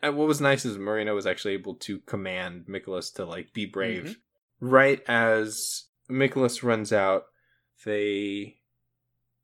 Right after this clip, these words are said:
Speaker 1: they sort of have to make a choice on how to distract, uh, the monster. And Marina says that because she's Gaius, it's her responsibility. So she hops on her bike and she, um, makes a bunch of noise,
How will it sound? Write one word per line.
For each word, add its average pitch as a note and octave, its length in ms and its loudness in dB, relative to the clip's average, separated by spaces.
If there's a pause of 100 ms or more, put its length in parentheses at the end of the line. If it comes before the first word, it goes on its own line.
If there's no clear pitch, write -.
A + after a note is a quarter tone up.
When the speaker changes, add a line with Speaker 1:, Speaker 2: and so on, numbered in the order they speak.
(220)
Speaker 1:
they B2 120 -2
sort F3 220 2
of F3 60 2
have E3+ 120 -6
to D#3 60 -2
make C3+ 140 0
a - 60 0
choice B2+ 420 0
on G2+ 240 -8 (100)
how A2+ 160 0
to A2+ 120 -2
distract, G2 640 -6 (720)
uh, G2 160 -6
the F2+ 120 -10
monster. F#2+ 640 -6 (460)
And G2 440 0
Marina A2 420 0
says - 540 -8 (120)
that F#2 240 -2
because A#2+ 380 0
she's A#2 260 -4
Gaius, G2 360 -2
it's F2+ 160 -12
her C3 180 2
responsibility. G2 920 -2 (440)
So - 120 -2
she A#2 140 0
hops G#2+ 260 2
on A2 100 0
her G#2 80 -2
bike G2 340 0
and G2+ 140 -8
she, G#2 640 -4 (500)
um, F2 520 -6
makes A2 320 -2
a A2+ 40 -6
bunch A2 160 -4
of G#2 80 -4
noise, G2 480 0